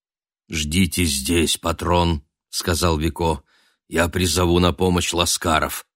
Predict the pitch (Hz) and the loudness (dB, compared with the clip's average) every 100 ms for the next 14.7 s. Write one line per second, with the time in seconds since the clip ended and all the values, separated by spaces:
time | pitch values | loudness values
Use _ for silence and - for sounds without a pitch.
0 | _ - - 92 98 110 113 85 95 120 | _ -4 2 6 6 8 6 4 4 4
1 | - 107 110 110 110 - - - _ _ | 2 2 6 6 4 2 -6 -10 _ _
2 | _ _ _ _ - - - 120 143 - | _ _ _ _ -6 -2 4 4 4 0
3 | _ _ _ _ _ _ _ _ - 80 | _ _ _ _ _ _ _ _ -6 -4
4 | 76 90 90 82 87 80 85 85 80 92 | -2 2 2 2 0 0 0 0 0 -2
5 | - 85 78 - 104 95 87 87 95 85 | -2 -4 -4 0 2 2 2 0 -2 -4
6 | 98 101 - 87 69 - _ _ _ _ | -2 -2 -2 -6 -8 -12 _ _ _ _
7 | _ - 87 82 - 85 95 - - 98 | _ -8 -4 -4 -2 -2 -2 -2 -2 0
8 | 85 - 87 76 - 85 85 82 92 - | -2 -2 -2 -2 0 0 0 -2 -4 -2
9 | 82 90 87 85 - - - _ _ _ | 0 2 0 -2 -6 -12 -18 _ _ _
10 | - 87 76 85 92 87 87 82 76 69 | -2 -2 0 -2 -2 -2 -2 0 0 0
11 | 87 95 85 - - - - _ _ _ | 0 0 0 -2 -6 -10 -16 _ _ _
12 | _ _ _ _ - 85 101 147 147 113 | _ _ _ _ -4 0 2 2 2 0
13 | 80 82 113 120 120 127 107 - 101 87 | 0 0 0 2 0 -2 -4 -2 0 0
14 | 101 101 107 - 113 107 - | 0 -2 -4 -2 0 0 -4